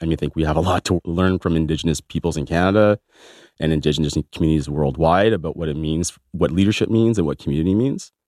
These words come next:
Models exist and other people are experts at that. But I think that's one way that cities cause harm because we vote for people who influence policies that create roads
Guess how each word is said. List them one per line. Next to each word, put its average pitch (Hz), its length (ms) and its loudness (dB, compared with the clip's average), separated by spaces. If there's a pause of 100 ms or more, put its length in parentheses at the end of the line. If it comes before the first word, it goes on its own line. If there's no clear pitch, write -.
(180)
Models 98 320 4
exist 78 380 -6 (140)
and 82 200 0 (280)
other 110 160 2
people 98 260 -2
are 87 80 2
experts 78 320 -4
at 73 60 -4
that. 73 200 0
But 80 100 0
I 80 60 2
think 87 260 -2
that's 76 240 -2
one 82 180 -4
way 80 180 2
that 85 180 0 (680)
cities 85 580 0
cause 78 320 0
harm 76 460 -6 (640)
because 85 400 0 (500)
we 196 280 4
vote 80 360 0
for 90 160 -4
people 101 500 -2 (440)
who 85 200 0
influence 85 460 0
policies 85 760 -2 (560)
that 90 200 0 (1300)
create 90 320 0
roads 85 480 0